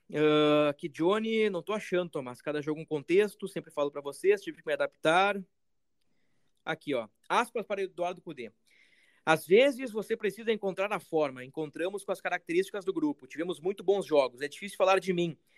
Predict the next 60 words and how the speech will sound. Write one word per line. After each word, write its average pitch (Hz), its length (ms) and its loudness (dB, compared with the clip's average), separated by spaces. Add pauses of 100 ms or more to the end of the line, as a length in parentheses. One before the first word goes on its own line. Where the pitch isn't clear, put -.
(160)
mas 156 180 2
sei 175 180 6
sobre 180 640 6
esta 170 240 0
cabeça. 143 600 -4 (280)
Estive - 300 -2
em - 20 0
dois 180 180 6
mil 180 120 4
e 170 60 4
vinte, 196 300 0
o - 40 -20
torcedor 208 320 2
se 214 120 -12
iludiu 196 260 4
que - 80 -10
poderia 214 240 4
ser 220 140 -2
campeão, 160 400 -2
voltei 135 240 -4
em 175 40 -4
dois 185 140 2
mil 180 100 0
e 175 40 -4
vinte 190 160 -2
e - 40 -20
três 196 200 2
e - 20 -20
teve 220 180 2
o 220 60 4
mesmo, 156 420 0 (260)
então 147 200 -4
não 175 100 -2
devo 180 160 4
ser 190 200 0
tão 196 180 2
burro. 160 460 0 (840)
Ah, 127 720 2 (440)
não 165 140 2
gosto 190 280 6
de 196 100 -12
falar 180 300 0
do 208 60 -6
que 208 100 -6
recebi, 165 500 -2
quando 165 400 -2
eu 160 100 -4
cheguei 156 400 -2
não 220 120 -8
podia 196 240 -2
dar 190 160 0
treino, 165 340 -2
é 160 60 -4
difícil, 214 420 -4
estava 170 260 -2
longe 196 260 0
do 214 80 -10
que 214 60 -6
eu 196 60 2
queria. 175 420 0